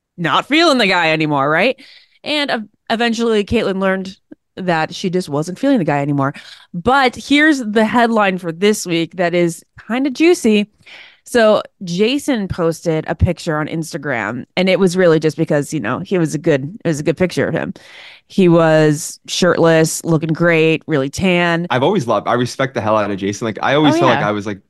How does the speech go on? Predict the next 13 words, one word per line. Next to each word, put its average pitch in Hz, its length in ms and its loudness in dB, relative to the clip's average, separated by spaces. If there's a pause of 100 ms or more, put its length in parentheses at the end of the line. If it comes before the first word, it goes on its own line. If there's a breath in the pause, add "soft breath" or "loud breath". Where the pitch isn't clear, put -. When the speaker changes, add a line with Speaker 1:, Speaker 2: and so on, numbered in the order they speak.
Speaker 2:
the 120 100 -2
least, 113 560 -4 (680)
I, 107 220 -4
I - 20 0
was 147 120 0
probably 240 220 0
the 110 60 -2
least 110 280 -4
in 117 100 -2
shape 104 340 -4
bachelor 107 560 -4
that's - 260 -8
ever 101 300 -2